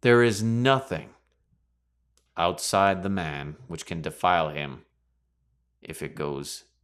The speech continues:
into him. Now, this is within the boundaries of context. Don't go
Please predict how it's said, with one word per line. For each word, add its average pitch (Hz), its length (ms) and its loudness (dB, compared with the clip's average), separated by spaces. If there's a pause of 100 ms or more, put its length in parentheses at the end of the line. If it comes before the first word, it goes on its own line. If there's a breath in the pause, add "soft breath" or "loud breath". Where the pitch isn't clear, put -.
into 92 280 -8
him. 58 180 -14 (3500)
Now, 85 100 -6
this 117 200 -2
is 131 100 -2
within 131 280 0
the 113 60 0
boundaries 113 480 2
of 82 120 -12
context. 87 580 0
Don't 98 200 -2
go 98 320 -4